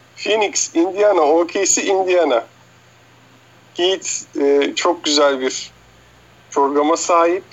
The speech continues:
Sekiz maçta Milwaukee ile, Toronto ile, Denver ile oynuyor. Indiana ile iki kere oynuyor gerçi. Indiana'nın durumuna göre burada Heat'in avantaja dönüşebilir programı ama belli de olmaz.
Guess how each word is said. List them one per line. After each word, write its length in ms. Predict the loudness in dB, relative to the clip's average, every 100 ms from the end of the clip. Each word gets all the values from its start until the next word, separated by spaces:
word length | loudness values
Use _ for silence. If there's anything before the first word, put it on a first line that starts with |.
| -18
Sekiz 400 | -6 -6 -4 0
maçta 540 | 2 0 0 2 2 0 -12 -20 -8
Milwaukee 460 | -2 2 2 0 -2
ile, 220 | 0 0 -4 -16 -20 _ -4
Toronto 540 | 2 4 2 2 0
ile, 180 | 0 2
Denver 300 | 2 4 2
ile 180 | 2 2
oynuyor. 680 | 4 2 2 2 2 0 -4 -20 -20 -20 -20 -20 -6
Indiana 480 | 0 2 2 2 4
ile 180 | 2 0
iki 200 | -2 -4
kere 200 | -2 2
oynuyor 280 | 2 2 0
gerçi. 580 | 2 0 0 -2 -2 -4
Indiana'nın 640 | -2 0 2 2 2 0
durumuna 340 | 0 0 2 2
göre 280 | 0 0 0
burada 420 | -2 0 0 0 -6 -20 _ _ _ -10
Heat'in 480 | -6 -6 -2 -2 0
avantaja 640 | 2 2 2 0 0 0
dönüşebilir 760 | 0 2 0 0 -2 -4 -6 -10 _
programı 380 | -2 0 0 2
ama 300 | 2 2 0 -2 -10 _ _ -4
belli 240 | -2 0
de 60 | 2
olmaz. 520 | 2 2 0 -2 -6